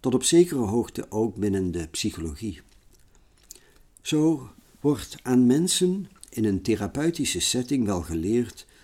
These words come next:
dat zij zich ervan bewust moeten worden hoe de realiteit die zij ervaren wordt bepaald door hun denken, omdat er sprake is van een bepaalde volgorde waarin iets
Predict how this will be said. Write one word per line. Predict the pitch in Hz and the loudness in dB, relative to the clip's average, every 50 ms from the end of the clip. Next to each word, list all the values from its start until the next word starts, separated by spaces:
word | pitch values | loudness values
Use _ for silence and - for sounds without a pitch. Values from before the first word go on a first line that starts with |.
| - - - - - - - | -20 -20 -20 -20 -20 -14 -6
dat | - 127 127 127 | -2 -2 0 2
zij | - - 165 175 185 196 | 4 4 4 4 4 4
zich | 185 - 165 135 - | 4 4 2 2 2
ervan | 107 107 107 - 117 113 110 | -2 -4 -2 -2 0 0 0
bewust | 87 98 104 98 107 160 170 - - | 0 0 0 0 0 -2 -4 -4 -2
moeten | 135 143 135 127 113 | -2 0 0 0 0
worden | 104 104 98 92 87 90 95 92 92 95 - - _ _ - - - - _ _ _ | 0 0 0 0 0 0 -2 -2 -4 -6 -10 -16 _ _ -20 -20 -20 -20 _ _ _
hoe | _ - - 151 202 208 214 | _ 0 2 2 2 4 4
de | - 165 | 2 2
realiteit | 143 139 151 147 135 123 117 110 - - 110 90 85 85 - | 2 2 0 0 2 2 2 0 0 -2 -4 -4 -4 -4 -4
die | 90 82 | -4 -4
zij | 85 92 90 73 | -2 -2 -4 -4
ervaren | 78 73 - - 95 104 113 107 92 98 101 101 92 90 | -6 -8 -8 -6 -6 -6 -6 -6 -6 -6 -6 -6 -6 -6
wordt | 87 85 82 - | -6 -8 -8 -8
bepaald | 78 - - - 113 110 117 117 110 - - - _ _ _ | -10 -12 -10 -10 -8 -6 -6 -6 -8 -8 -12 -16 _ _ _
door | - 104 98 78 | -8 -6 -4 -2
hun | 85 87 85 80 | -2 -2 -2 -2
denken, | 98 107 113 104 - - 58 60 - - - _ - _ _ - - - - - _ - - _ - | -2 -4 -4 -6 -6 -10 -12 -14 -14 -16 -20 _ -20 _ _ -20 -20 -20 -20 -20 _ -20 -20 _ -2
omdat | - 160 165 165 147 - | 0 2 2 2 2 0
er | 107 | 0
sprake | - - - 135 147 156 147 - 147 131 | -2 -2 -2 -2 -2 -2 -2 -4 -4 -2
is | 127 127 123 123 - - | 0 0 0 0 -2 -4
van | - 101 95 | -4 -4 -4
een | 90 73 | -4 -4
bepaalde | 76 85 82 - - 120 123 143 147 143 131 139 135 127 123 | -4 -8 -8 -6 -4 -2 0 0 2 2 2 2 2 0 -2
volgorde | - - - - 131 143 147 135 - - - 160 156 - 69 71 71 73 71 - _ _ - - _ _ _ | -8 -12 -8 -4 -2 -2 -2 -2 -6 -8 -10 -10 -10 -10 -10 -12 -12 -14 -14 -18 _ _ -20 -20 _ _ _
waarin | - 92 90 92 87 - 127 | -8 -6 -4 -4 -4 -4 -6
iets | 127 123 - - - - - - _ | -6 -6 -6 -6 -6 -8 -12 -14 _